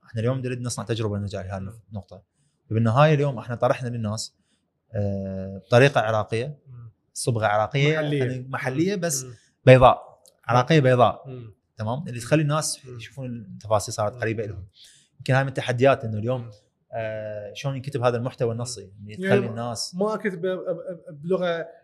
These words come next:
Speaker 2: آه، كلش، آه، آه، خلينا نسميها،
Speaker 1: كلش
Speaker 2: آه،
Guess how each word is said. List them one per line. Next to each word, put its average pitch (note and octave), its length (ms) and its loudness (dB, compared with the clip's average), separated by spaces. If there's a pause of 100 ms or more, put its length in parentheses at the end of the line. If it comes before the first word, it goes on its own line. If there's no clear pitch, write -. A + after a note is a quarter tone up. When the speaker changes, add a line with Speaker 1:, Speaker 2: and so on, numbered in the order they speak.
(160)
Speaker 2:
آه، C#3 320 -10
كلش، D3+ 500 -4
آه، B2+ 400 -10 (560)
آه، C3 160 -6
خلينا C#3+ 220 -4
نسميها، C#3+ 400 -6
Speaker 1:
كلش E3+ 320 6
Speaker 2:
آه، D3 40 -4